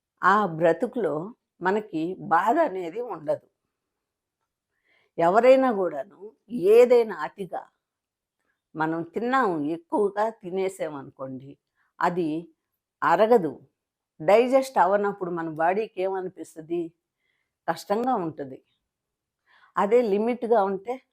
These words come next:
హా-, హ్యాపీగా ఉంటది. ప్రతి ఒక్కటి కూడాను అతిగా ఉండకూడదు అని నేను అనుకుంటున్నాను. నేను ఇది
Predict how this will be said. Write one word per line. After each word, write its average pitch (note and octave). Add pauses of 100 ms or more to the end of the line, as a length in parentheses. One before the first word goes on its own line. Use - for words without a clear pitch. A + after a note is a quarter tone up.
(1080)
హా-, F3
హ్యాపీగా G#3
ఉంటది. C3+ (960)
ప్రతి F3
ఒక్కటి F3
కూడాను F#3+ (220)
అతిగా F3
ఉండకూడదు D#3 (120)
అని G3+
నేను G3
అనుకుంటున్నాను. D3+ (340)
నేను F#3+ (300)
ఇది G3+